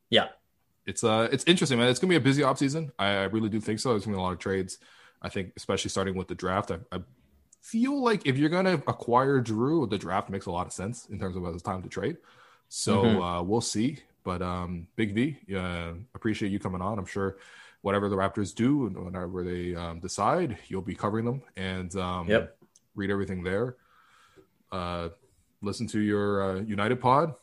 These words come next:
Speaker 2: You got a prediction for today's game, man? Come on, give us, uh, it's three minutes before tip.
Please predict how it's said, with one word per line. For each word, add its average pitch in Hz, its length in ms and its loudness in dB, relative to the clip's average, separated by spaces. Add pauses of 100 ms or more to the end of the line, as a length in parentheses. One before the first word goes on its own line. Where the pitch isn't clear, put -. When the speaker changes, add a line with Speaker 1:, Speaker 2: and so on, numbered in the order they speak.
(260)
Speaker 2:
You - 360 -20
got 120 120 6
a 127 40 2
prediction 131 400 4
for 131 140 0
today's 131 280 2
game, 156 220 0
man? 175 120 -2
Come 151 140 -8
on, 92 160 -4 (120)
give 123 100 -2
us, 127 180 -4
uh, 104 220 0
it's 107 120 -4
three 139 160 0
minutes 131 220 -2
before 120 260 4
tip. - 360 0